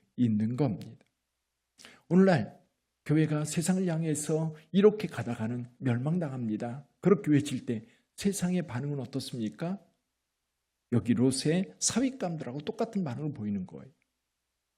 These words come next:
"하나님께서 이 성을 멸할 거다. 빨리 나가자"라고 할 때에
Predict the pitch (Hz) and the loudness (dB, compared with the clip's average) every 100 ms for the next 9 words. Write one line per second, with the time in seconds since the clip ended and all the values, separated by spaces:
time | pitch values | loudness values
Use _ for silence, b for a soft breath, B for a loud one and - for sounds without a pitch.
0 | _ _ _ - 156 139 110 110 123 110 | _ _ _ -6 -2 -2 -2 -2 -2 -4
1 | 120 110 117 113 107 104 104 - 135 175 | -4 -4 -2 -4 -6 -8 -8 -6 -6 -4
2 | 165 107 156 165 170 123 120 151 104 92 | -6 -2 -2 0 -2 -2 0 0 0 -4
3 | 113 120 185 131 | -2 0 0 0